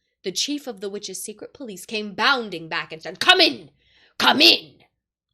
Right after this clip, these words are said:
Fortunate favourite of the queen, or else not so fortunate. And Edmund went in,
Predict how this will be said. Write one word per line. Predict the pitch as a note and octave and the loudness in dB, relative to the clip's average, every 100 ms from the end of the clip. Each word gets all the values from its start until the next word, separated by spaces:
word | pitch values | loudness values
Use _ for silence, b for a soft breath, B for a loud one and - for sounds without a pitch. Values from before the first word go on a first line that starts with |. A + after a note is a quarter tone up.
| _ _ _ | _ _ _
Fortunate | - D#4 C#4+ - - F3 - - | 0 4 4 2 -8 -8 -10 -18
favourite | - C4+ C4 A3+ D3+ D3+ - | -2 4 6 4 0 -12 -12
of | F3 A2 | -12 -14
the | |
queen, | - - A#3+ C#4+ G#3 F#2+ C3 D3 _ B B B B _ _ | -20 -8 -6 -4 -6 -12 -18 -20 _ B B B B _ _
or | F#3 F#3+ | -4 -2
else | F3+ - - - - - - _ _ _ - | -4 -8 -8 -6 -6 -8 -16 _ _ _ -6
not | G3+ B3+ - - _ _ - - _ _ _ | 0 0 0 -6 _ _ -10 -10 _ _ _
so | - F3 | -8 -8
fortunate. | - - D3+ - - - - - _ - - _ _ _ _ _ _ _ _ _ _ _ _ _ _ _ _ | -10 -18 -20 -18 -14 -14 -16 -20 _ -8 -8 _ _ _ _ _ _ _ _ _ _ _ _ _ _ _ _
And | G#3+ - | -20 -12
Edmund | G3+ G#3+ C#4+ C4+ | -10 -8 -10 -8
went | A#3+ B3+ | -10 -10
in, | E3+ | -16